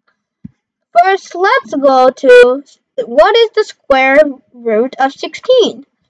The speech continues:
Now, to figure this out, the answer of this squared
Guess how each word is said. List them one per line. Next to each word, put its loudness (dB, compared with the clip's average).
Now, 2
to -4
figure -2
this -4
out, -4
the -2
answer -4
of -2
this -2
squared -4